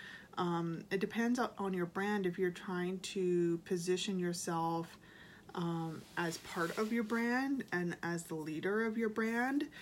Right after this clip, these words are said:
then it really needs to be in your voice. If you are building a company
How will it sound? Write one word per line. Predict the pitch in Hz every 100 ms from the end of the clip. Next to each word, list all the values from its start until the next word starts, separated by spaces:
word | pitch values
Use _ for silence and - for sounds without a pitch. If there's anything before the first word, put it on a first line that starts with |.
| - - -
then | 214 202 190 190 185 180
it | 190 175
really | 190 180
needs | 180 180 170
to | 180
be | 175
in | 170
your | 160 160
voice. | 156 175 127 - - -
If | 240 214 -
you | 196 208 196 185
are | 175 180 180 175
building | 190 190 196 190 180
a | 175
company | - - 226 220 - 196 175 170 170